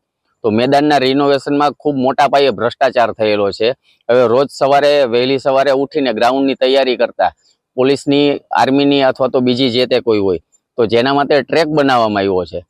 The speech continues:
એ ટ્રેકમાં તમે જુઓ તો ખાડા છે, પ્લસ જાહેર કાર્યક્રમ માટેનું આ ગ્રાઉન્ડ છે. તો જાહેર કાર્યક્રમ કરવા માટે જે તે ગ્રાઉન્ડ આ ભાડે આપે છે, એની સામે કોઈ જાતનો કોઈ, અ, વિરોધ નથી. પણ અમારી માગણી એટલી જ છે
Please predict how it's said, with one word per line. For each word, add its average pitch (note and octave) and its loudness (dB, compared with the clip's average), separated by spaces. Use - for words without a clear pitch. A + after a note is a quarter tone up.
એ - -2
ટ્રેકમાં C#3 0
તમે C#3+ 0
જુઓ C#3+ 2
તો C#3 0
ખાડા C#3+ 0
છે, C#3+ -2
પ્લસ C#3 0
જાહેર C3+ 0
કાર્યક્રમ C#3+ 0
માટેનું C#3 0
આ C3+ 2
ગ્રાઉન્ડ C3 0
છે. F2 -6
તો A#2+ -2
જાહેર B2+ 0
કાર્યક્રમ C#3+ 0
કરવા C#3 0
માટે C#3+ -2
જે B2 -2
તે C#3 -2
ગ્રાઉન્ડ C3+ 0
આ C3+ 4
ભાડે B2+ 0
આપે C#3 0
છે, C3 -6
એની C3 -4
સામે C3+ -4
કોઈ C#3 2
જાતનો C3+ 0
કોઈ, C3+ 0
અ, B2 0
વિરોધ C#3 0
નથી. G#2+ -4
પણ A#2+ -2
અમારી D#3 0
માગણી F3 0
એટલી E3+ -2
જ A2+ -6
છે - -6